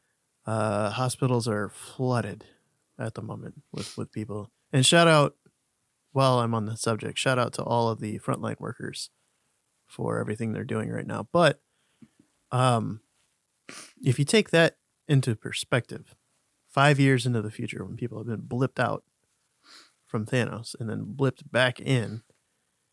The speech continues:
to a crowded hospital that's already over, like, what? Yeah, dude, it was madness. And imagining that in real life would be even ten times scarier.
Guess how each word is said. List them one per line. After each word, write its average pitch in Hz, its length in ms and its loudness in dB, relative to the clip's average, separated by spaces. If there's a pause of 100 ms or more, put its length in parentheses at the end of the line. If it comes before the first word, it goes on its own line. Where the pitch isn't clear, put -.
(240)
to 131 180 4
a 110 140 2
crowded 139 580 4
hospital 156 680 2 (340)
that's 117 160 -2
already 131 260 4
over, 127 240 2 (100)
like, 120 280 0 (380)
what? 151 640 4 (960)
Yeah, 147 220 6
dude, 117 180 -2
it 117 60 2
was 110 160 -4
madness. 131 720 -4 (220)
And 120 360 -4 (220)
imagining 139 480 4
that 135 160 4
in 120 80 -4
real 117 160 0
life 151 280 0
would 120 120 -2
be 117 140 -4 (140)
even 117 340 -8 (120)
ten 135 180 0
times 117 360 -4
scarier. 127 480 0